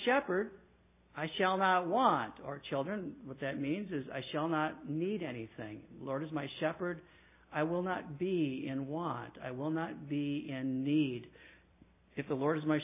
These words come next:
shepherd, everything I need will be taken care of. And that's what David is saying in that psalm. But see, the wicked, the people outside of Christ,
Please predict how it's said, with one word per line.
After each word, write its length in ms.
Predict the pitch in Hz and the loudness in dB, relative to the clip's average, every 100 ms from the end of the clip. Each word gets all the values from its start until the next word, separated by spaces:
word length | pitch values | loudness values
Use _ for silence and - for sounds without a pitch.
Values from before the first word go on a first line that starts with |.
| - | 2
shepherd, 320 | 165 170 156 | 0 0 -2
everything 440 | 151 175 202 208 196 | -2 -2 -2 -4 -2
I 140 | 196 | -4
need 380 | 180 170 160 156 | -2 0 0 0
will 100 | 147 | -2
be 140 | 147 | -2
taken 400 | 143 156 147 139 139 | -2 -4 -2 -4 -4
care 240 | 214 196 131 | -2 0 0
of. 160 | 117 - - - - | -4 -8 -20 -20 -12
And 80 | 156 | -4
that's 160 | 151 151 | -4 -4
what 100 | 151 | -4
David 340 | 160 160 151 | -2 -2 -2
is 60 | 135 - | -6 -8
saying 300 | 196 170 139 | -4 -2 -2
in 120 | 131 | -4
that 200 | 135 143 - | -6 -8 -10
psalm. 440 | 247 269 117 113 120 - - - - _ - | -8 -6 -6 -10 -14 -20 -20 -20 -20 _ -14
But 100 | - | -6
see, 80 | 185 | -2
the 100 | 160 | 0
wicked, 500 | 156 202 - 185 196 185 | 2 2 2 0 0 -6
the 80 | |
people 320 | 156 170 165 - | -4 -4 -4 -4
outside 420 | 156 - 156 143 | -4 -2 -2 -2
of 100 | 135 | -4
Christ, 440 | - 190 208 202 | -2 2 2 -2